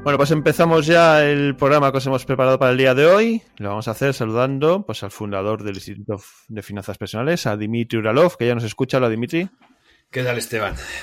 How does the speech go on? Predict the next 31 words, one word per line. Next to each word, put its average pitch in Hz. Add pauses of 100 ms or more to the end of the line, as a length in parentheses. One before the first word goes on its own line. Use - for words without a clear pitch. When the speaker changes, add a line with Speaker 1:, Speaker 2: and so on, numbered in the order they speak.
(160)
Speaker 2:
Un 104
placer, 95 (120)
como 92
siempre, 90
estar 87
aquí. 90 (920)
Speaker 1:
Bueno, 156
hoy 202
vamos 196
a 151
hablar 160
de 139
deudas. 139
Sabéis 107
que 131
es 127
un 123
tema 135
que 120
hemos 117
tratado 113
de 101
diferentes 113
maneras, 160
con 117
diferentes 117
enfoques 117
a 107
lo 110
largo 117
de 101